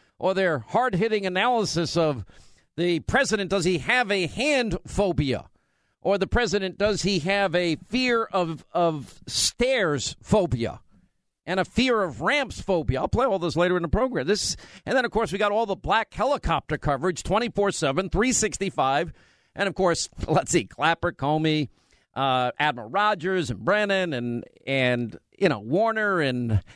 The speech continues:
and Feinstein, and Manchin, and Waters. Oh, no, no, there's no evidence of collusion, but where there's a lot of smoke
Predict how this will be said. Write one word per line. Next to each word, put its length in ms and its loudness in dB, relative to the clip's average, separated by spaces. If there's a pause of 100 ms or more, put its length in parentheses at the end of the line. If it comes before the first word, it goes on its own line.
(100)
and 240 0
Feinstein, 800 0
and 140 -4
Manchin, 560 0
and 340 2
Waters. 600 0
Oh, 140 0
no, 180 0
no, 220 0
there's 180 0
no 200 2
evidence 360 0
of 80 -2
collusion, 340 2
but 100 0
where 180 2
there's 260 0
a 60 0
lot 180 6
of 60 -4
smoke 640 0